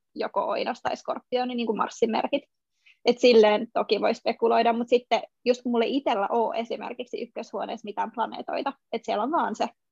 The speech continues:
ascendantti tai nouseva, niin mä jotenkin koen, että se ei oo ihan niin selkeä ehkä. <laughs> Mut joo. Sit seuraavaksi tosiaan,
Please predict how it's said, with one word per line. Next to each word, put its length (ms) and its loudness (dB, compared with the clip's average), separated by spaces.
ascendantti 520 -4
tai 140 -2
nouseva, 460 -2
niin 100 -6
mä 100 -2
jotenkin 320 -4
koen, 260 -2
että 220 -8
se 120 0
ei 140 4
oo 60 -4
ihan 180 -4
niin 160 -8
selkeä 340 -4
ehkä. 220 -6
<laughs> 420 -12
Mut 160 -4
joo. 200 2
Sit 280 2
seuraavaksi 800 4
tosiaan, 560 2